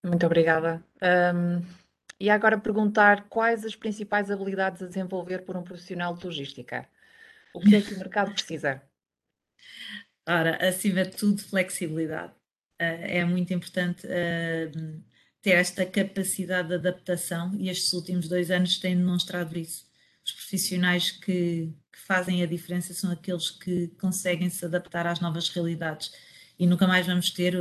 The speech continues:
Speaker 2: aquele by the book. Eh, isso não, para já na logística nunca existiu, mas cada vez mais é necessário. A empatia na gestão dos recursos humanos. A gestão dos recursos humanos é, eh, é a chave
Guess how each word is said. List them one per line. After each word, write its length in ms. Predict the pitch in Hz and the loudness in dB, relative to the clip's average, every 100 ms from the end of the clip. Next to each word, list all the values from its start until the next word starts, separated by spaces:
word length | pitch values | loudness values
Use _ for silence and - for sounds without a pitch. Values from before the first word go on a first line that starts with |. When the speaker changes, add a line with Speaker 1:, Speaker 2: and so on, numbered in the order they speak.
| - | -4
Speaker 2:
aquele 500 | 165 165 180 170 170 | -6 -4 -4 -2 -2
by 220 | 165 175 | 0 0
the 80 | 170 | 2
book. 300 | 175 180 - - _ _ _ - | -2 -4 -8 -20 _ _ _ -10
Eh, 380 | - - - - | -8 -8 -10 -8
isso 300 | - - 180 | -6 -2 0
não, 240 | 180 156 | 0 -2
para 180 | - 160 | -6 -2
já 140 | 180 | 0
na 80 | 170 | 0
logística 380 | 165 156 156 170 | 0 -2 -4 -6
nunca 200 | 160 156 | -6 -6
existiu, 520 | 156 - - 208 196 - | 0 0 6 6 6 2
mas 240 | 175 170 | -4 -2
cada 300 | - - 180 170 | -2 0 2 2
vez 200 | 175 165 | 0 -2
mais 340 | 180 185 180 | -2 -2 -6
é 120 | 180 | -4
necessário. 540 | 170 156 - 156 147 151 _ _ _ | -4 -4 -6 -6 -8 -16 _ _ _
A 60 | 190 | 6
empatia 680 | 196 208 202 202 175 170 170 | 6 6 2 2 0 -2 -6
na 140 | - 175 | -4 0
gestão 320 | - - 180 | 0 0 0
dos 240 | 165 - - | 0 -4 -8
recursos 280 | 165 - | -12 -10
humanos. 520 | 165 156 147 151 - - _ _ - | -10 -10 -10 -12 -14 -18 _ _ -8
A 60 | |
gestão 260 | 165 - 180 | -6 0 0
dos 160 | 165 | 2
recursos 320 | - 170 160 - | -2 -4 -6 -6
humanos 420 | 165 165 165 160 | -6 -6 -6 -6
é, 360 | 165 165 165 - | -4 -2 -2 -4
eh, 520 | 170 160 156 156 151 156 151 _ _ _ _ _ _ | -4 -2 -2 -2 -6 -8 -10 _ _ _ _ _ _
é 100 | 180 | 4
a 40 | 175 | 6
chave 440 | - 175 165 165 | 6 4 2 0